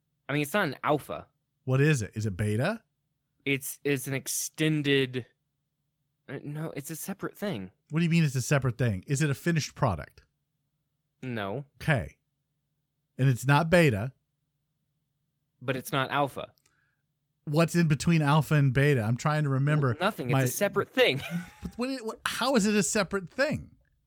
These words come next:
Speaker 1: Because, uh, so a beta is the finishing touches to something, um, right before it's, it's launched. It is essentially, we have designed something. This is its, uh,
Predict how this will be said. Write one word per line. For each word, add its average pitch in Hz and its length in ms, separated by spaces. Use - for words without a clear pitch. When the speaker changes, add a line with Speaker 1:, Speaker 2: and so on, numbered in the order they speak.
Speaker 1:
Because, 214 420
uh, - 200
so 208 360
a 165 80
beta 147 720
is 143 400
the 139 80
finishing 185 460
touches 127 440
to 117 100
something, 104 640
um, 104 400
right 117 220
before 107 360
it's, - 280
it's - 300
launched. 95 360
It 127 60
is 131 200
essentially, 120 920
we 127 240
have 113 320
designed 123 480
something. 170 560
This 127 300
is 123 220
its, - 360
uh, 107 520